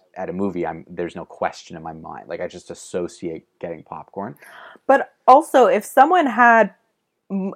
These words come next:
Speaker 2: uh, microwavable popcorn in front of me, I'd eat it.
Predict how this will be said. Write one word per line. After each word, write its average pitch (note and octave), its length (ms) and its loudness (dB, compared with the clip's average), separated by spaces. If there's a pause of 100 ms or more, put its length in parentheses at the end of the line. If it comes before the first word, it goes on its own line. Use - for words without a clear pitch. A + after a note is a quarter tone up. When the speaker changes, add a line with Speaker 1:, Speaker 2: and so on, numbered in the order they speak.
Speaker 2:
uh, F3 460 6 (120)
microwavable G#3+ 800 2
popcorn F#3+ 540 4
in G3 120 -8
front A3+ 260 2
of F#3+ 60 -2
me, C3+ 380 -10 (340)
I'd A3+ 140 10
eat G3+ 160 -2
it. - 240 0